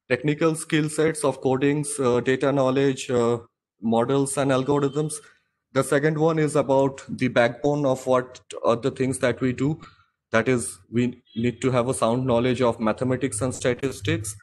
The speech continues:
And the third thing that, uh, we should have, and probably you are already good at, is having a domain knowledge and excellent communication skills, right? So that we can convert a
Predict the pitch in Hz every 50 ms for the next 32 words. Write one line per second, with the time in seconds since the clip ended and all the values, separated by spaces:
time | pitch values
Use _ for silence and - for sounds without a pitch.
0 | _ _ _ _ _ _ _ - 131 143 151 165 165 165 - 165 175 175 175 -
1 | 170 170 175 160 156 143 143 147 143 - - - 139 131 127 120 120 120 117 113
2 | 117 123 135 135 - 151 143 127 123 127 120 123 123 127 123 123 - 143 139 139
3 | 139 147 151 151 151 - - - - - - - - - - - - _ _ _
4 | _ _ _ _ 110 143 151 151 147 147 107 - 117 120 123 131 - 123 123 127
5 | 139 147 143 139 113 131 135 139 131 127 120 127 131 131 131 131 135 135 - -
6 | _ _ - 113 117 127 135 147 117 127 147 135 107 131 135 135 139 143 143 139
7 | 123 110 104 107 107 104 101 - - - _ _ _ _ _ _ _ _ 120 123
8 | 123 127 120 - - 135 135 131 127 - 127 117 120 120 120 113 131 120 - -
9 | 117 110 - - 110 107 101 98 - - 117 117 127 127 - - 123 117 123 120
10 | 120 135 123 127 139 127 127 120 - _ - 113 113 117 117 139 147 143 143 -
11 | - _ _ _ _ _ _ _ _ _ _ _ 113 117 117 117